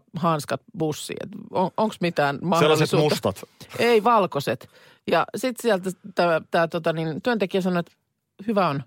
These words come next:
Speaker 1: tuu mun perässä. Ja vei mut semmosen, semmosen niin kuin tilaan, joka oli täynnä laatikoita. Ja sanoi, että no, siitä, tässä on nyt viimeiset parin viikon tavarat.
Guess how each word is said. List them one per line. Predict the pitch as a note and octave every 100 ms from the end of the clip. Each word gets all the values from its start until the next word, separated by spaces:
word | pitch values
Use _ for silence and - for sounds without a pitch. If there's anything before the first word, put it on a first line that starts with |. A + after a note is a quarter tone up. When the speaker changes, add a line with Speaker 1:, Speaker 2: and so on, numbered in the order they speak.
| _ _
Speaker 1:
tuu | A3+
mun | G3+ F3
perässä. | F3+ C3 - - D3+ -
Ja | F3
vei | A3+ A3
mut | G3
semmosen, | - F3+ F3 E3+ D3+ - - - -
semmosen | A3 G#3 G3+
niin | G#3
kuin | G3+
tilaan, | - C4+ A3 D#3 C#3+
joka | D3 F3+
oli | F3+ -
täynnä | C4 A3+ D#3 D3
laatikoita. | E3+ D3 B2+ B2+ - C#2+ D#2+ - _ _ _ _ _ -
Ja |
sanoi, | A3 G#3+
että | F#3+ A#3
no, | G#3 - _ _ _
siitä, | - G3 G3 F#3+ - -
tässä | F#3 F3
on | F#3+
nyt | F#3
viimeiset | F3 E3+ -
parin | D#3+ C#3 B2
viikon | A#2+ A2
tavarat. | A2 B2 -